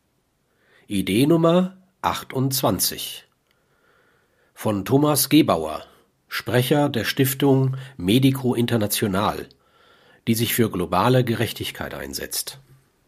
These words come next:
Auf dem Weg zu einer Weltsozialpolitik. Weder nationale Alleingänge noch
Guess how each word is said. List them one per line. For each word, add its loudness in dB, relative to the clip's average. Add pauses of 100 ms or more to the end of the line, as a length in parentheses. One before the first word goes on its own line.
(1700)
Auf -2
dem 2
Weg 4 (120)
zu -2
einer 0
Weltsozialpolitik. 0 (1600)
Weder 6
nationale 4
Alleingänge 2 (560)
noch 2